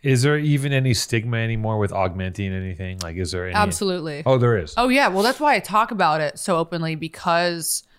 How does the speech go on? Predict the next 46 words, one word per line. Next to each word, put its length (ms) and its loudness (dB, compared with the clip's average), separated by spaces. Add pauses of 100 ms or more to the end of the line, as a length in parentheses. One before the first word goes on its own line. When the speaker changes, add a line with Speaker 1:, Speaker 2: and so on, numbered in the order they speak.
(540)
Speaker 2:
I 80 2
feel 160 2
like 80 0
there 140 -2
is 120 0
so 80 0
much 200 0
stigma 500 2
around 320 2
it. 140 2
'Cause 80 -6
I 60 4
have 100 2
a 40 2
lot 280 2
of 80 -8
friends, 420 -4
a 40 -8
lot 460 2
of 100 -2
girlfriends 440 -2
who 80 -4
don't 220 -4
tell 380 -2
their 140 -6
boyfriends 720 -2
Speaker 1:
Right, 180 4
Speaker 2:
or 40 2
their 80 0
Speaker 1:
right, 60 0
Speaker 2:
husbands 280 0
Speaker 1:
right. 40 -4
Speaker 2:
and 80 -4
stuff 240 -4
when 80 -6
they 120 -6
get 220 -6
stuff 240 -6
done, 400 2
'cause 300 -8
there's 240 -6
so 180 -2
much 320 -6 (480)
stigma 500 -2
around 300 -6
it. 260 0